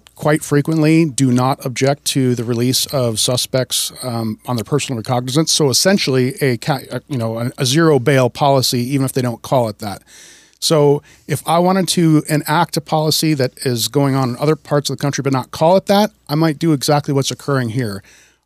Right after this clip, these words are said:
I'll allow a backlog of cases so large, uh, to, to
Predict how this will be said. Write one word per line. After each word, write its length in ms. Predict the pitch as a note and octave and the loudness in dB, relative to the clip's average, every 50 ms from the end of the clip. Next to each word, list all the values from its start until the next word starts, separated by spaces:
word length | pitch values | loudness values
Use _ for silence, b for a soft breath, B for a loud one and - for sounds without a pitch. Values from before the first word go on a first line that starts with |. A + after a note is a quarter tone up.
| _ - | _ -8
I'll 160 | - B2+ A#2+ - - | -8 -8 -8 -6 -4
allow 260 | C3+ C3 C#3 C#3+ C#3+ | 0 2 2 2 2
a 60 | B2 | 2
backlog 480 | A2+ C3+ C#3 D#3 D3+ - D#3+ D#3+ D#3+ D3+ | 2 2 0 0 2 2 0 2 2 0
of 80 | C#3 | 0
cases 560 | - - C#3+ C#3 - - D3 C#3+ C3+ B2+ C3 - | 0 -2 -2 0 0 0 0 0 -2 -2 -6 -4
so 280 | - - - D#3 D#3 E3 | -4 -2 0 2 2 4
large, 640 | E3+ E3 D#3 C#3 B2+ B2+ B2 B2+ C3+ - - - - | 4 4 2 2 2 2 0 -2 -4 -6 -8 -8 -10
uh, 80 | C#3+ A2+ - | -12 -10 -4
to, 160 | - C3 B2 A2+ | -4 -4 -4 -4
to 360 | - - D3 C3+ A#2+ A#2+ | -4 -4 -2 -2 -2 -4